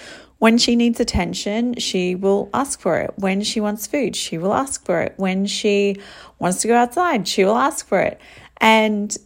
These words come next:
she's so good at that. Like, she has no shame, no guilt, no nothing about it. And, eh, she asks for what she needs. And I realize, oh my goodness, like, my dog is teaching me a lesson right now.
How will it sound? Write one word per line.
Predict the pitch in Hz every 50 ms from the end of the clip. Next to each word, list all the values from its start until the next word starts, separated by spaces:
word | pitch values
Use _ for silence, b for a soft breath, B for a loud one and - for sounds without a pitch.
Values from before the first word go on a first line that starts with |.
| _ _
she's | 226 208 - - 262 262 240
so | - - - 311 349
good | 415 - 392
at | 403 427 427 -
that. | - - - - - -
Like, | - 214 220 220
she | - - 247
has | 240 226 226 202 190 - -
no | 190 180 180 170 170 -
shame, | - - - 240 233 233 233 214
no | 190 180
guilt, | 165 165 220 226 220 -
no | - 180 175 175
nothing | 180 214 262 - 330 294 262
about | 220 190 190 180 175 180 180
it. | 202 240 240 233 B B B B B B B B _ -
And, | - 220 226 226 220 220 214 208 202 202 202 196 196 - - - _ _ -
eh, | 202 214 214
she | 202 - - 196
asks | 180 170 185 - -
for | - - - - 202
what | 180 175 - -
she | - -
needs. | 247 269 339 403 285 - - - - - B B B B B B B B -
And | 247 247
I | 254 254 254
realize, | 247 226 240 320 453 427 302 220 185 180 - - - - 226 - - - -
oh | 226 226
my | 226 240 262 262
goodness, | 247 - 339 339 339 220 - - - -
like, | - 196 - - - _ -
my | 196 196 185 175 175 202
dog | 214 196 196 185 185 185
is | 208 202 202
teaching | - - 190 185 - - 190
me | 196
a | 202 202
lesson | 220 294 - - 311
right | 277 233 180 -
now. | 180 170 160 165 170